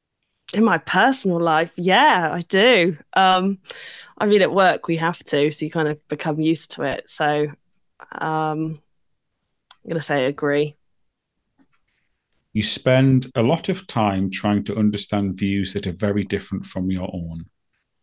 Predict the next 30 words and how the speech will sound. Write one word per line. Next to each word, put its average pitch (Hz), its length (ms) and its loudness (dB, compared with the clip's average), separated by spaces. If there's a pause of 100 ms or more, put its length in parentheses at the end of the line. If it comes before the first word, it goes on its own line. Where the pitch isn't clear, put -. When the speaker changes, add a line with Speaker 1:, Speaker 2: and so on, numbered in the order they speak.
(420)
Speaker 1:
Oh, 185 80 -2
strongly 156 500 0
agree. 156 500 0
I 175 80 -4
love 185 200 4
a 190 40 -2
good 185 260 0
conspiracy 185 760 2
theory 185 560 4
and 180 200 0 (520)
what, - 220 -2
looking 180 260 -2
at - 100 0
things 170 260 0
in 170 80 -2
different 160 360 -4
perspectives. - 880 -6 (880)
Speaker 2:
In 131 140 6
your 156 240 6
social 123 480 -2
circle, 90 640 -4 (100)
you 98 140 -2
are - 60 0
often 120 340 2
the 107 80 6
one 107 220 2
who 101 120 0
contacts 107 640 -4
your 101 140 -2
friends 95 520 -4